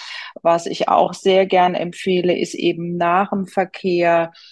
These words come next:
äh, nach der Periode einfach mal Milchsäurezäpfchen zu benutzen oder eben, äh, ein bisschen mit Granatapfelöl, ähm, den Vaginalbereich zu pflegen.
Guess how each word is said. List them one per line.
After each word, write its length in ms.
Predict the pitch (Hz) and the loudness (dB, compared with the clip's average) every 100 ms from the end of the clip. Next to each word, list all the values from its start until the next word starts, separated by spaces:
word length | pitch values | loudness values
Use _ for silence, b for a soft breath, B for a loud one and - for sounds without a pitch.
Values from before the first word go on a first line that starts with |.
| B _ _ | B _ _
äh, 240 | 170 170 170 | 0 0 0
nach 360 | 175 165 180 | -2 -2 -2
der 160 | - 185 | -2 -4
Periode 680 | - 185 175 170 180 180 - | -4 -6 -4 -2 0 0 0
einfach 400 | - 208 208 202 | -2 -4 -4 -4
mal 280 | 202 180 185 | -2 -2 -2
Milchsäurezäpfchen 1600 | 196 220 226 - 202 196 196 190 185 - 202 - - 190 185 - | 0 -2 -2 -2 -2 0 -2 -2 -4 -6 -8 -6 -6 -4 -4 -8
zu 200 | - 185 | -6 -4
benutzen 640 | 185 185 185 185 - 180 | 0 0 -2 -4 -4 -4
oder 480 | 175 180 185 185 - | 0 0 4 2 4
eben, 480 | 180 175 180 180 175 | 0 0 -4 -6 -6
äh, 300 | - 180 175 | -2 0 0
ein 100 | 175 | -2
bisschen 420 | 190 - 196 185 | -6 -6 -4 -4
mit 220 | 185 180 | -4 -6
Granatapfelöl, 1900 | - 190 196 175 180 - 175 - - 185 180 - 156 - 185 180 185 180 175 - | -4 -2 0 0 0 -2 -4 -4 -4 0 0 -4 -8 -2 2 4 2 2 0 -2
ähm, 520 | - 175 175 170 165 | -2 -2 -4 -10 -6
den 220 | 175 180 170 | -4 -2 -2
Vaginalbereich 1160 | 175 180 180 165 170 170 170 160 160 170 - | -2 -2 -2 2 2 2 -2 0 0 -2 -6
zu 200 | - 220 | -8 -8
pflegen. 960 | - - 180 170 180 196 190 180 175 | -8 -8 -2 2 4 4 2 0 -2